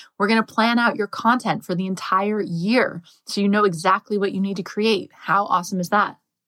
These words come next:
We're, of course, digging into revenue numbers and what you need to sell to reach your goals. We're looking at promotion strategies. We're looking at email nurturing strategies. All that stuff you need to do for marketing,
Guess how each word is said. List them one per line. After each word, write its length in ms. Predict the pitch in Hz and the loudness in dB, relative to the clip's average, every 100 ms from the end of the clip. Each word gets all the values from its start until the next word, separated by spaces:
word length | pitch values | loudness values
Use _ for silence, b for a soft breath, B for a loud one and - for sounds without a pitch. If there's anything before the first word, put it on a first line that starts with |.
| _ - | _ -2
We're, 140 | 196 | 0
of 120 | 202 | 0
course, 400 | - - 233 202 | -2 2 2 2
digging 320 | - 190 185 185 | -2 -2 0 -2
into 240 | 185 196 | -2 -2
revenue 480 | 170 165 208 196 165 | 0 0 2 2 0
numbers 420 | 160 151 139 147 | -4 -4 -4 -4
and 180 | - 180 | -2 -2
what 180 | 196 202 | 0 0
you 100 | 202 | 0
need 140 | 190 | 0
to 80 | 175 | -4
sell 480 | - 196 202 156 147 | -2 0 2 0 -4
to 160 | 180 | -6
reach 220 | 165 170 | -6 -4
your 60 | 175 | -4
goals. 460 | 185 190 180 - - B B - | -2 -2 -2 -6 -10 B B -2
We're 100 | 190 | 0
looking 240 | 196 196 | 0 -4
at 80 | - | -4
promotion 540 | - 196 202 - 190 | -2 0 0 0 -2
strategies. 680 | - 170 170 170 101 - - _ - | 0 0 0 -4 -6 -8 -12 _ -4
We're 100 | 190 | -2
looking 280 | 208 202 | 0 0
at 200 | 202 196 - | 0 -2 0
email 280 | 208 214 208 | 2 2 2
nurturing 540 | 180 196 226 180 - | 2 0 -2 -4 -4
strategies. 540 | 175 - 147 - - - | -2 -2 -2 -6 -8 -4
All 200 | - 254 | 0 2
that 160 | 403 415 | 2 -2
stuff 320 | - - 277 | -2 0 0
you 100 | - | 2
need 140 | 226 220 | 4 4
to 80 | 202 | 2
do 140 | 208 | -2
for 120 | 220 | 0
marketing, 540 | 196 143 180 233 262 | 2 0 0 -2 -2